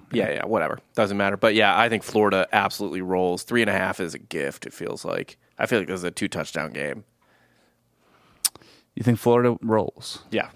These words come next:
Speaker 2: Hmm, okay. I think this is a weird spot where Arkansas, like, this is their last, this is Pittman's, like, last punch.
Speaker 1: Okay.
Speaker 2: They still lose. Florida wins by the field goal. You win with the hook.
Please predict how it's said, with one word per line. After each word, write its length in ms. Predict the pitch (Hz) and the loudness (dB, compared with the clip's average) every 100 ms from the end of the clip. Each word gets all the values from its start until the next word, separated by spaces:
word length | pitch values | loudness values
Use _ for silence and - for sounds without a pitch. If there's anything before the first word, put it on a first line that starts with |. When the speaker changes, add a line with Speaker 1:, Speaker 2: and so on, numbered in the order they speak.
| _ _ _ _ _ | _ _ _ _ _
Speaker 2:
Hmm, 180 | 110 95 | -10 -10
okay. 260 | - - 50 _ _ - - - _ | -12 -14 -14 _ _ -20 -20 -20 _
I 760 | 131 139 160 175 180 180 180 170 | 4 6 6 4 4 2 2 0
think 160 | 170 | 0
this 220 | 151 147 147 | 2 0 2
is 60 | |
a 60 | 139 | 4
weird 300 | 120 127 127 | 4 4 2
spot 260 | - 113 | 4 4
where 100 | 104 | 6
Arkansas, 800 | 78 107 113 107 107 101 98 98 95 _ | 4 4 2 2 4 6 6 4 0 _
like, 160 | 95 95 | -4 -2
this 200 | 101 101 | -4 -2
is 140 | 95 | 0
their 160 | 98 90 | 2 2
last, 460 | 92 95 95 - | 4 4 2 0
this 180 | 123 110 | 0 0
is 80 | 113 | -2
Pittman's, 460 | - 131 113 110 104 | 0 2 2 0 0
like, 160 | 90 | 0
last 380 | 98 95 98 - | 2 2 2 -2
punch. 440 | - 92 107 - - _ _ _ _ _ _ _ _ _ _ _ _ _ _ | -2 -2 -2 -6 -14 _ _ _ _ _ _ _ _ _ _ _ _ _ _
Speaker 1:
Okay. 280 | - 104 107 | -2 0 2
Speaker 2:
They 80 | 143 | 2
still 260 | 135 226 156 | 6 4 6
lose. 600 | 185 151 92 80 - - _ _ _ _ | 6 6 4 2 -4 -8 _ _ _ _
Florida 380 | - 135 135 120 | 2 6 6 4
wins 420 | 110 120 107 110 _ | 4 4 2 -2 _
by 180 | 107 117 | 4 6
the 80 | 120 | 4
field 260 | - 120 | 4 4
goal. 220 | 123 123 120 | 6 4 2
You 100 | 104 | 2
win 160 | 107 110 | 2 2
with 100 | 101 | 0
the 100 | 98 | 2
hook. 320 | 101 98 | 2 2